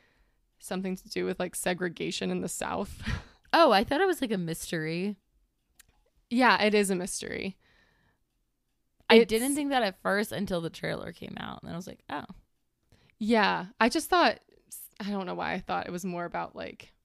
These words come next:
Speaker 2: Yeah.
Speaker 1: segregation or something.
Speaker 2: Mm-hmm.
Speaker 1: But it is set in the nineteen fifties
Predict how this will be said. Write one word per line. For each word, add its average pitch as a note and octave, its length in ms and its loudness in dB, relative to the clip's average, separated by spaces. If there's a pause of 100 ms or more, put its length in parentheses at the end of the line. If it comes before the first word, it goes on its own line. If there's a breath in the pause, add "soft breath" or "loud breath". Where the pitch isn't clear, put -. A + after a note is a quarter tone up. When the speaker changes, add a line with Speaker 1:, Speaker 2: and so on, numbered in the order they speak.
(300)
Speaker 2:
Yeah. F3 360 -2
Speaker 1:
segregation F#3 640 -6
or F#3+ 100 -8
something. F#3 500 -10 (260 soft breath)
Speaker 2:
Mm-hmm. F#3+ 500 -4 (340)
Speaker 1:
But A#3 120 2
it A#3+ 120 4
is C#4 120 0
set A#3+ 200 0
in G#3 80 -2
the G3+ 40 0
nineteen G3+ 280 -6
fifties F3+ 760 -8